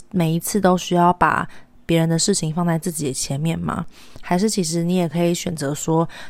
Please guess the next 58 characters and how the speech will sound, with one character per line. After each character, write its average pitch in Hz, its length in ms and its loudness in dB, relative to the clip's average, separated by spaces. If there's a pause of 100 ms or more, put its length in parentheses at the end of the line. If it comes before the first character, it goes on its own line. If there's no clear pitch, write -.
你 160 120 -2
先 196 300 4
把 160 200 0
你 165 200 -2
自 220 160 -2
己 202 100 2
觉 156 140 2
得 156 60 2
比 139 40 -4
较 165 120 2
重 170 200 2
要 170 160 6
的 160 60 2
事 175 200 0
情， 165 300 -4 (160)
还 196 140 4
有 196 80 8
你 185 100 6
手 - 180 0
上 185 160 2
在 180 120 4
做 175 180 4
的 170 60 6
事 175 160 0
情 160 180 0
先 165 180 0
完 - 220 -2
成， - 260 -4 (300)
完 185 140 6
成 202 180 6
之 190 180 2
后 196 240 8
你 180 120 4
有 185 160 6
余 160 100 2
力 190 140 6
的 170 100 4
时 - 140 -2
候 165 100 2
再 175 80 -2
去 180 100 0
帮 165 220 0
他 151 160 -2
们， 165 180 -2 (340)
那 202 180 6
你 185 140 4
依 214 160 4
然 190 220 6
是 196 200 2
一 170 100 4
个 160 140 2
可 190 180 2
以 175 60 4
帮 170 200 0
助 175 160 4
人 165 140 4
的 196 80 -2
人， - 180 -6